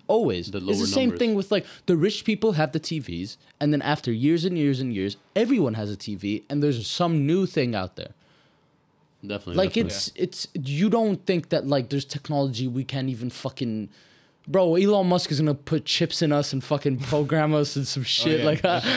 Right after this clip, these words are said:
Speaker 1: I don't know
Speaker 3: Definitely.
Speaker 1: what's gonna happen, but it's like, th-, bro, we don't know anything.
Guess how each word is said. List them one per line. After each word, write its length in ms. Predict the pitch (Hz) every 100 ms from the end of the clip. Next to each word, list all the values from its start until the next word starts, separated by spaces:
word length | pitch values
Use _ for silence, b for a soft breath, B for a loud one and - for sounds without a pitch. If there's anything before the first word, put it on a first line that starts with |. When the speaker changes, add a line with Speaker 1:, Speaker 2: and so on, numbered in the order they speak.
| 220 -
Speaker 1:
I 100 | 185
don't 120 | 180
know 80 | 160
Speaker 3:
Definitely. 160 | 143 151
Speaker 1:
what's 160 | 175
gonna 180 | - 143
happen, 320 | 135 113 113 113
but 140 | 151
it's 160 | 156 -
like, 240 | 143 - b b b _ _ -
th-, 140 | - 131 87 -
bro, 440 | 131 117 104 92 -
we 320 | 123 156 190
don't 240 | 165 160 143
know 160 | 127
anything. 420 | 110 92 - 73